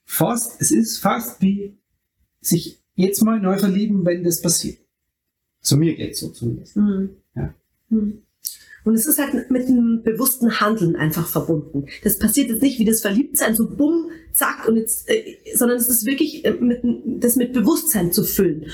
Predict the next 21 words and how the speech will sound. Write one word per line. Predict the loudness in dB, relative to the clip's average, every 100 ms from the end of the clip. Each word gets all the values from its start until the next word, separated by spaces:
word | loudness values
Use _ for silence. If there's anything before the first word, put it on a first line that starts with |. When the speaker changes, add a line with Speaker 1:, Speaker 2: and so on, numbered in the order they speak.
| -2
Speaker 2:
und | 2 2
mich | 0 -2
bewusst | 0 2 2 2 -2 -10 -18 -20 -20 -4
mit | -2 0
diesem | 2 2 0
Partner | 0 0 0 0 0 -2 -6 -4
immer | 2 2 4
neu | 0 0
zu | -2 0
verlieben. | 0 2 0 -2 -6 -12 -20 -20 -20 _ -20 _
Indem | 0 0 2 2 2
ich | 0 -6 -8 -2
ihm | 0 2
meine | 0 0 0 0
Aufmerksamkeit | 0 0 0 0 0 0 -2 -2 -2 -2 0
gebe, | 0 0
ihm | 2 2 2
mein | 0 0
Herz | 2 2 0 0 -2 -4 0
hinlege, | 2 2 2 0 2 2 2 -2 -10 _ _ _ _ _ _ _ _ -8 -6 -6 0
ihm | 2